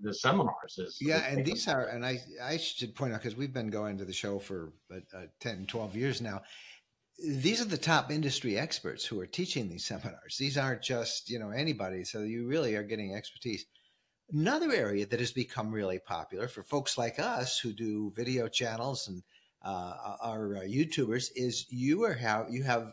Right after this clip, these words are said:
Speaker 2: actual influencer meetup space available.
Speaker 1: Yeah, we, you know, we, we, we started inviting the influencers. There's so many of 'em, and, and the following is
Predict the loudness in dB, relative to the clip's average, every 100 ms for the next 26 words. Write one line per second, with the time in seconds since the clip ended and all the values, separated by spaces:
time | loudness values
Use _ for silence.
0 | -4 -2 0 0 0 6 6 6 6 4
1 | 4 4 2 2 0 2 2 2 0 -2
2 | 0 -2 -2 -4 -4 -4 -6 -8 -14 -16
3 | _ _ -14 -6 4 8 8 6 2 2
4 | 4 6 8 6 4 2 2 2 2 4
5 | 6 6 4 4 6 8 8 6 2 0
6 | -2 -2 -2 0 0 0 0 0 0 -2
7 | -2 0 2 4 6 4 4 2 0 -2
8 | -2 2 2 2 0 -2 -2 -4 4 8
9 | 10 8 6 2 0 -2 0 0